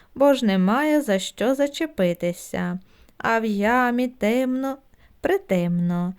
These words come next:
і бачить він, що в тій пітьмі, десь у кутку, немов дві маленькі жаринки жевріють. Аж серце йому захолонуло,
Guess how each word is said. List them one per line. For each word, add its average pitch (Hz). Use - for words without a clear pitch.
і 359
бачить 185
він, 190
що -
в 202
тій 233
пітьмі, 196
десь 202
у 220
кутку, 285
немов 220
дві 202
маленькі 247
жаринки 185
жевріють. 180
Аж 226
серце 220
йому 202
захолонуло, 190